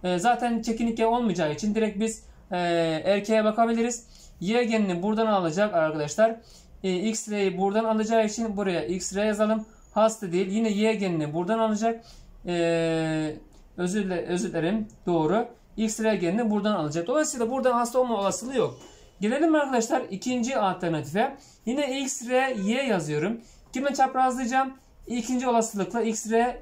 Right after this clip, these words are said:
X, R çaprazlayacağım. Y genini buradan aldım arkadaşlar. Y genini X, R'yi buradan aldım.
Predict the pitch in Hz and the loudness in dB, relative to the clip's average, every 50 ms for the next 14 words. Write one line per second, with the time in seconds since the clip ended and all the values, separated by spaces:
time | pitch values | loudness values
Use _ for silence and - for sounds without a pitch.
0 | - - 214 214 - - 226 220 208 - - 175 170 170 160 151 147 147 151 143 | -6 -4 -2 -2 -2 -2 0 0 0 0 -2 -2 -2 -2 -2 -2 -2 -2 -2 0
1 | 196 233 247 240 - - - - - - - - 165 180 226 269 294 233 262 269 | 0 -2 -2 -4 -8 -18 -20 -20 -20 -20 -14 -8 -4 -2 0 0 0 -2 -2 -2
2 | 262 254 254 233 226 247 233 247 262 262 262 254 240 254 247 240 240 240 233 247 | 0 0 0 0 0 0 0 0 0 2 2 2 0 0 0 0 0 0 0 0
3 | 247 240 233 - 254 247 254 254 - - - - - - - 180 190 202 190 185 | 0 -2 -2 0 -2 -2 -2 -2 -6 -14 -20 -20 -20 -12 -4 -2 0 0 0 0
4 | 175 170 170 202 226 226 226 214 - 220 208 196 170 156 156 175 180 190 220 233 | 0 0 2 0 0 0 -2 -2 -2 -2 -2 0 0 0 0 0 2 2 2 2
5 | 240 247 240 233 233 247 247 | 2 2 2 2 0 -2 -4